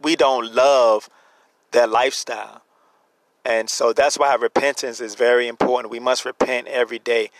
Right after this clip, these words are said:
because just because we are loved by God doesn't mean that we are accepted by God because of our, the way that we choose to live.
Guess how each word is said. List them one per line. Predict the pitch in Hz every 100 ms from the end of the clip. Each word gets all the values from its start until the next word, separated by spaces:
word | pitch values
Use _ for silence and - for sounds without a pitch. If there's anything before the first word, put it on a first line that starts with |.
| - - -
because | 127 - 120 113 107 - _ _ _ _ _ _ _ _ _ _ _ _ _ _ _ _ _ _ _ _
just | - 156 -
because | 151 160 139 123 117 - _
we | 135 131 127
are | 127 113 110 113 _
loved | - 113 120 156 165 139
by | 120 113
God | 107 107 104 104 123
doesn't | 127 123 117 113
mean | 113 110
that | 110 107 - _ -
we | 117 113
are | 104 101 -
accepted | 110 - 131 - 127 -
by | 113 107
God | 107 117 110 107 _ _ -
because | 127 - 123 117
of | 117
our, | 123 117 -
the | 117
way | 110 113
that | 110 104
we | 113
choose | 107 - 113 107 -
to | 107
live. | 107 123 127 - -